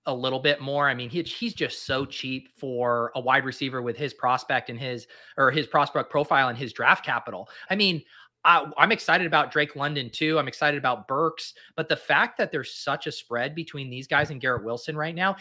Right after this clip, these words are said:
and I think it is because of how hyped people are with Elijah Moore. But I don't know why we're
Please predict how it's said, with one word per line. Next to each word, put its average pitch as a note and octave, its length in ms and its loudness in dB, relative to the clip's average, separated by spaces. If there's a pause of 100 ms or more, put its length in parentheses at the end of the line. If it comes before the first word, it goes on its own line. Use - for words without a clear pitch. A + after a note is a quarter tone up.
and D#3 80 2
I E3 60 6
think A3+ 220 0
it - 200 -4
is E3 480 2 (300)
because F#3 640 0
of C#3+ 120 -4
how C3+ 180 0
hyped D#3 280 0
people C#3 360 -10
are C#3+ 300 0
with C3 180 -6
Elijah C3 380 -2
Moore. D3 320 0 (160)
But A#3 80 6
I G3+ 80 8
don't C#4+ 100 2
know A#3 120 2
why D#3 260 4
we're E3 300 -2